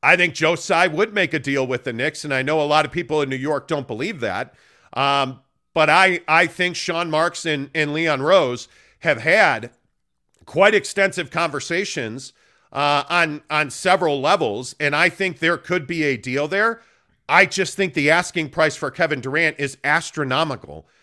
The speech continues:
Uh, for the Knicks to get Kevin Durant, they're going to have to give up all of their draft picks that they are legally allowed to trade at, at, by the N B A C B A.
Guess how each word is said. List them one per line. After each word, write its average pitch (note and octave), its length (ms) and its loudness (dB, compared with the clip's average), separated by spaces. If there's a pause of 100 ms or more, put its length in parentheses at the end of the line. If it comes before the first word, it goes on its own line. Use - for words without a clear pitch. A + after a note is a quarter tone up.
(260)
Uh, C3+ 300 -2
for F3+ 160 -2
the D#3+ 100 0
Knicks F#3 300 -4
to F#3 100 -2
get F3 200 -2
Kevin F3 280 -2
Durant, D3 380 0
they're D3+ 160 0
going E3 320 -6
to B2+ 100 -6
have D3+ 300 -2
to C#3 100 -6
give D3 240 -4
up C#3+ 260 0
all E3+ 280 4
of C#3 100 -4
their B2+ 160 -2
draft G#2+ 380 -6
picks G#2+ 320 -10 (300)
that D3+ 160 2
they E3+ 140 4
are C#3+ 240 4
legally E3 500 -2
allowed D3 360 2
to C3+ 100 -8
trade E3 380 0
at, C#3 220 -2
at, C#3 320 -2
by D3 160 2
the C#3 180 -2
N D3 80 0
B C#3 120 -4
A C#3 100 -2
C - 180 -8
B A#2 220 -6
A. A#2+ 340 -2